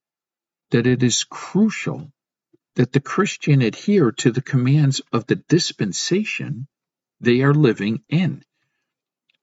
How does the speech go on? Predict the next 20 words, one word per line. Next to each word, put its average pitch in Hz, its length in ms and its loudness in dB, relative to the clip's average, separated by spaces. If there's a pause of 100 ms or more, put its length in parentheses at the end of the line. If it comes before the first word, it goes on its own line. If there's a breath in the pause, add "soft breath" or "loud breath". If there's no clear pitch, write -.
Today, 165 540 -2 (580)
in 143 120 6
the 123 100 2
dispensation 143 1040 -2
of 104 160 -6
grace, - 600 -6 (720)
we 131 200 4
are 165 160 0
to 139 340 -2
obey 135 460 2
the 151 160 0
commands 98 680 0 (120)
of 113 120 -2
the 110 140 0
apostle 113 800 -6 (300)
of 113 200 -4
this 139 260 2
present 95 580 -6 (200)
dispensation. 90 920 0 (920)
Today, 143 460 -2